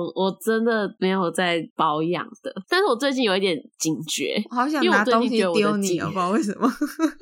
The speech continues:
Speaker 1: 那我最近觉得我的颈纹有一点明显，所以我最近有稍微就是两天会擦一下。可是我真的从年轻，年轻到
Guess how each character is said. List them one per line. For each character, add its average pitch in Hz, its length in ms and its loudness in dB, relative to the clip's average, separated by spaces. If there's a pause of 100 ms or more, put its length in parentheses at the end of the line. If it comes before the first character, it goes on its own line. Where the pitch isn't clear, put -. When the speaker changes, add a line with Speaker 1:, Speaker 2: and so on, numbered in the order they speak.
(1200)
Speaker 1:
那 440 180 2
我 294 40 -2
最 370 140 0
近 392 100 0
觉 302 100 0
得 247 60 2
我 226 60 0
的 214 220 0
颈 214 300 -4
纹 170 160 0
有 180 160 -2
一 - 20 0
点 202 180 0
明 156 280 -2
显， - 280 -6 (240)
所 262 140 0
以 - 20 2
我 233 120 0
最 240 160 0
近 233 180 -2
有 180 200 0
稍 247 240 0
微 190 240 0
就 233 180 0
是 226 280 0
两 185 240 0
天 262 220 2
会 247 300 -4 (120)
擦 214 240 -2
一 175 80 -4
下。 185 240 -4 (440)
可 226 160 -2
是 285 240 0 (220)
我 190 160 0 (240)
真 226 300 0
的 208 240 0
从 165 520 -4 (180)
年 196 280 2
轻， 208 500 -2
年 190 240 2
轻 202 280 -2
到 175 680 -2